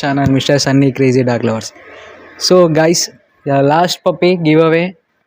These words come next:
ఎలా ఉంటదంటే థ్రిల్లింగ్, థ్రిల్లింగ్ ఉంటది. లాస్ట్ పప్పీ కాబట్టి.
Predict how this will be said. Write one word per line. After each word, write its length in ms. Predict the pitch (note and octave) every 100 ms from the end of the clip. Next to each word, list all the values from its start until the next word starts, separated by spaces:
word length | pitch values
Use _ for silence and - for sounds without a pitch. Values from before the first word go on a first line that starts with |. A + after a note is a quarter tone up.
| -
ఎలా 200 | D3 E3
ఉంటదంటే 520 | D#3+ D#3 E3 D#3 D#3+
థ్రిల్లింగ్, 680 | D#3+ - D#3+ E3+ E3+ E3 D3
థ్రిల్లింగ్ 380 | D3 D3 D3 C#3+
ఉంటది. 400 | B2+ C3 D3+ G3+ - - - - - D3
లాస్ట్ 280 | E3 F3 F#3
పప్పీ 200 | D#3 D3
కాబట్టి. 360 | B2+ A2+ A#2+